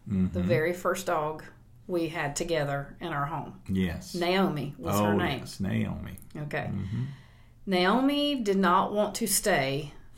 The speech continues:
Speaker 2: near the house.
Speaker 1: This is true.
Speaker 2: We had to get a leash.
Speaker 1: Mm.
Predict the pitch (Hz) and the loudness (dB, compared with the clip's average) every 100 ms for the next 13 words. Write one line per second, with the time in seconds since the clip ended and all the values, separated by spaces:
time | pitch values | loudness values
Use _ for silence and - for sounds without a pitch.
0 | - 190 170 165 170 214 160 - 135 95 | -8 -4 0 0 2 2 2 0 -2 -2
1 | - 87 - 143 156 - - - - - | -2 -6 0 0 0 -6 -18 -20 -20 -20
2 | - - - - 208 220 202 196 185 170 | -20 -20 -20 -6 2 4 4 4 4 4
3 | 208 - - - - - 90 | 2 0 -10 -12 -12 -4 -4